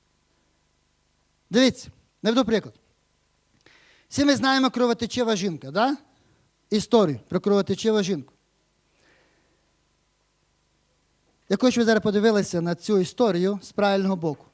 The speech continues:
Кровотечева жінка, маючи віру, сама визначила час матеріалізації цієї віри. Не Бог,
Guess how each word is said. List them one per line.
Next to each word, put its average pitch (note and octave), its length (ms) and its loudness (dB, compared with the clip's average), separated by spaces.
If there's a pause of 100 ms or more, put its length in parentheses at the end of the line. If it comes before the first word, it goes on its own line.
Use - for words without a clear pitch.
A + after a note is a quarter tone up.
(960)
Кровотечева B3 640 2
жінка, A3+ 600 0 (1040)
маючи A#3+ 540 4
віру, A3+ 580 4 (800)
сама A#3+ 800 4 (420)
визначила G3+ 1000 2 (160)
час B3 560 2 (240)
матеріалізації A3+ 1000 2
цієї F#3+ 480 -2
віри. C#3+ 260 -6 (680)
Не G#3+ 340 4
Бог, C#4 540 6